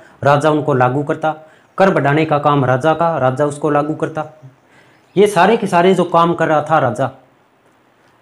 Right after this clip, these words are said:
तो जनता की ये मांग थी कि हमें भी प्रशासन में भागीदारी मिलनी चाहिए, यानी प्रशासन में प्रजा के द्वारा कुछ चुने लोग हों,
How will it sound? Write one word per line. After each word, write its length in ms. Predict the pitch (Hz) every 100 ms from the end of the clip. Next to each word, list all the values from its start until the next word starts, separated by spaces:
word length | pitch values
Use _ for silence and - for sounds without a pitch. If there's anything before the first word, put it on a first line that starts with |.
| _
तो 80 | 233
जनता 360 | 175 185 185 208
की 120 | 214
ये 100 | 196
मांग 260 | 160 170 165 185
थी 100 | 196
कि 140 | 202
हमें 420 | 120 135 165 196
भी 100 | 170
प्रशासन 560 | - 151 135 180 - 147
में 200 | 156 143
भागीदारी 460 | 120 120 147 151
मिलनी 280 | 156 127 139
चाहिए, 360 | 139 113 107 98 - _ _ _ _ _
यानी 180 | 131 156
प्रशासन 500 | 160 135 170 175 156
में 260 | 127 156 170 - - -
प्रजा 300 | 165 156 190
के 160 | 190 160
द्वारा 280 | 143 156
कुछ 280 | 165 165 -
चुने 280 | - 151 165
लोग 300 | 139 165
हों, 100 | 165